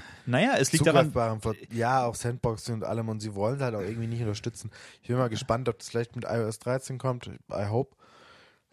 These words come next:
Speaker 2: Ähm,
Speaker 1: Ja, ich hoffe doch sehr, dass das kommt mit dem Software-Update, weil ganz ehrlich, es ist halt schon irgendwie eine Blamage. Und, äh, es ist nicht schwierig. Also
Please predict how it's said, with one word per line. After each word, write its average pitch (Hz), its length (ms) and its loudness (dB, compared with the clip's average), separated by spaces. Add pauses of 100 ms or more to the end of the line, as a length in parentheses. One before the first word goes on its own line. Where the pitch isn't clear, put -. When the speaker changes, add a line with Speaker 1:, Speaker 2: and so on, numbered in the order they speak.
(180)
Speaker 2:
Ähm, 107 240 0
Speaker 1:
Ja, 110 220 4
ich 110 160 4
hoffe 120 200 6
doch 104 160 6
sehr, 143 220 6
dass 131 160 4
das 107 200 0
kommt 104 260 4
mit 107 160 2
dem 107 120 4
Software-Update, 107 720 2
weil 113 200 6
ganz 113 180 2
ehrlich, 143 320 2
es 113 120 -2
ist 120 160 -2
halt 110 140 4
schon 110 140 2
irgendwie 117 240 2
eine 110 100 4
Blamage. 113 600 4 (400)
Und, 131 400 6
äh, 120 240 8 (280)
es 113 160 2
ist - 160 0
nicht 120 160 4
schwierig. 139 540 0
Also 117 320 6